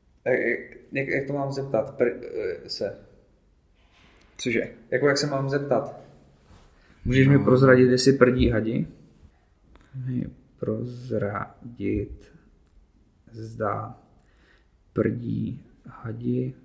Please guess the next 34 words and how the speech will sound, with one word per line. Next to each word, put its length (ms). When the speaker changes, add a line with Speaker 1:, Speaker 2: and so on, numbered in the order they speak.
Speaker 1:
otazník 680
odeslat. 460
Speaker 2:
To 140
je 260
pro 120
mě 200
asi 220
taková 360
první 600
velká 400
nevýhoda, 680
že 160
tu 580
otázku 460
musíš 640
specifikovat, 1200
hlavně 300
ji 60
napsat, 840
a 280
tak, 120
aby 200
to 320
Speaker 1:
I 80
teď 220
už 100
to 100
píše 300
a 80
už 140
teď 160
je 80
to 120
dokonalé. 560